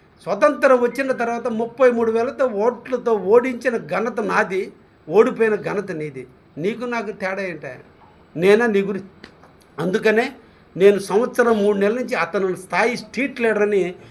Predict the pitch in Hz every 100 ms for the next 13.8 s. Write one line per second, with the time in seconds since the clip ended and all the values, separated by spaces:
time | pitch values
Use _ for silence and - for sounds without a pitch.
0 | - 160 160 175 220 240 202 214 220 -
1 | 196 214 180 165 170 175 - 247 240 240
2 | - 220 226 196 165 - - - - -
3 | - - 151 - - - - 151 202 -
4 | 285 269 285 262 220 254 277 269 269 269
5 | 254 196 208 233 233 214 156 123 - -
6 | - - - 196 220 - 202 285 294 247
7 | 247 247 226 233 214 208 226 196 220 294
8 | - 196 269 269 247 240 233 226 240 226
9 | 226 254 220 202 196 190 - - - -
10 | - 190 - 269 254 214 185 214 285 285
11 | 277 269 226 262 277 247 233 247 208 233
12 | 233 208 214 220 - - - 196 233 269
13 | 254 240 208 220 226 226 214 208